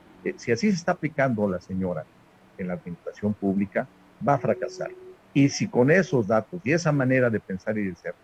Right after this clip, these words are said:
ella proyecta hacer carrera política peleada con los medios de comunicación, yo le pronostico un fracaso rotundo,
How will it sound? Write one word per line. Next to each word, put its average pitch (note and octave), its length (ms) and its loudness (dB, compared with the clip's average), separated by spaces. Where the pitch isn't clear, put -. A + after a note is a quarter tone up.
ella C#3 320 2
proyecta A2 440 0
hacer G#2 180 -4
carrera A#2+ 380 0
política G#2 600 -4
peleada A#2 460 4
con B2+ 100 -2
los G#2 120 0
medios A#2 240 0
de A2 60 -8
comunicación, E3 720 -8
yo A#2+ 80 0
le C#3 100 0
pronostico G#2 540 -6
un A#2 80 -2
fracaso - 480 -4
rotundo, A2+ 640 2